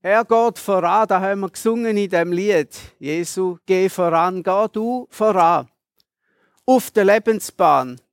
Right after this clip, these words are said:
also auf dem Weg, auf dem Weg von meinem Leben. Und das Lied sagt, auf der Weg vom Leben hat auch ein Ziel.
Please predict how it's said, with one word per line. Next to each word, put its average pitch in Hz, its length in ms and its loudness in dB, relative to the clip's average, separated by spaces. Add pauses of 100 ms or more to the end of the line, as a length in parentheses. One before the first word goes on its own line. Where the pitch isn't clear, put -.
(540)
also 180 460 0 (340)
auf 180 140 -6
dem 143 220 -4
Weg, 220 460 -2 (160)
auf - 320 -18
dem 147 100 -10
Weg 165 260 -2
von 175 160 -8
meinem 165 200 -6
Leben. 202 320 0
Und 165 200 0
das - 100 -8
Lied 220 340 0
sagt, 208 480 0
auf 262 320 -4
der 196 160 2
Weg 208 300 0
vom 196 180 -2
Leben 190 320 0
hat 185 220 -4
auch 156 220 -4
ein 147 140 -8
Ziel. 196 560 0